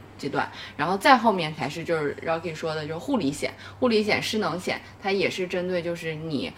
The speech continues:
后续彻-，长期失能了或者短期失能这段时间不能工作所给你的经济补偿。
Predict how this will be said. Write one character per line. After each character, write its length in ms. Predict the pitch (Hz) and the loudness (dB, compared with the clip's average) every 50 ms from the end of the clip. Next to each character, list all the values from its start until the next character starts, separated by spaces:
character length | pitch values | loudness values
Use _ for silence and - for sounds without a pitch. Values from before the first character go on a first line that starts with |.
| - - - | -14 -16 -14
后 300 | - - - 220 185 175 | -8 0 2 2 2 2
续 340 | - - 175 156 131 - - | 0 -4 -4 -4 -4 -4 -6
彻-， 280 | - - - 180 - - - | -8 -6 -4 -4 -4 -6 -8
长 260 | - - 139 147 196 | -6 -4 -2 -2 -2
期 160 | 190 202 202 | 0 2 0
失 200 | 196 - - 180 | 0 0 -2 -4
能 200 | 180 170 - - | -4 -4 -4 -2
了 200 | - - 113 - - - - - - | -2 -2 -2 -2 -4 -10 -16 -6 -4
或 80 | 202 | -2
者 140 | 185 - 151 | 0 0 0
短 300 | 156 180 156 - - 135 | 2 2 2 2 2 -2
期 500 | - - - - 175 170 170 170 170 175 180 - - | -6 -8 -8 -6 -4 -2 -2 0 -2 -2 -4 -10 -14
失 220 | - - - 190 185 | -12 -6 -4 -2 0
能 340 | 180 151 127 127 131 135 - | 0 0 0 0 -2 -2 0
这 160 | - 190 175 | 0 0 0
段 220 | 156 180 165 160 | 2 0 -2 -2
时 120 | 156 - 143 | -2 -4 -4
间 180 | 156 165 165 180 | -2 -2 -2 -2
不 100 | 233 220 | -2 0
能 180 | 190 156 165 | 0 0 -2
工 220 | 180 214 220 233 240 | -2 0 2 2 4
作 320 | 247 269 220 151 - - - - - | 4 6 4 4 4 0 -6 -14 -16
所 280 | - - - 165 143 123 117 - - | -16 -4 -2 0 0 0 -2 -4 -8
给 160 | - - 123 123 | -6 -4 -2 -2
你 240 | 143 165 147 117 | 0 -2 -2 -4
的 160 | - 123 107 107 | -4 -4 -6 -6
经 240 | - - 160 170 | -6 -6 -6 -6
济 160 | 175 180 175 156 | -4 -6 -6 -8
补 160 | - - - | -8 -10 -12
偿。 340 | - - - 104 - - | -12 -10 -8 -8 -8 -10